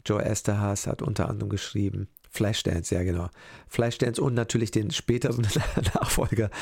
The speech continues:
den berühmt-berüchtigten Showgirls von Paul Verhoeven, den ich leider nicht so gut finde und bis heute noch nicht zu Ende gesehen habe, den muss ich mir nochmal anschauen. Aber Flashdance ist natürlich ein Box-Office-Hit gewesen, kein besonderer Film.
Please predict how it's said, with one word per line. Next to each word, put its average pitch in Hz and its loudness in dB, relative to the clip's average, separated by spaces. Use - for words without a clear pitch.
den 107 2
berühmt-berüchtigten 110 2
Showgirls 104 2
von 95 0
Paul 98 2
Verhoeven, 95 0
den 110 2
ich 110 0
leider 110 2
nicht 117 0
so 113 2
gut 113 0
finde 113 2
und 113 -2
bis - 0
heute 117 2
noch 113 2
nicht - -2
zu - 2
Ende 113 2
gesehen 107 2
habe, 107 0
den 107 0
muss 113 2
ich 113 2
mir 110 2
nochmal 104 0
anschauen. 104 0
Aber 120 2
Flashdance 120 0
ist - -4
natürlich 107 2
ein 107 2
Box-Office-Hit - 0
gewesen, 98 0
kein 113 2
besonderer 104 2
Film. 101 0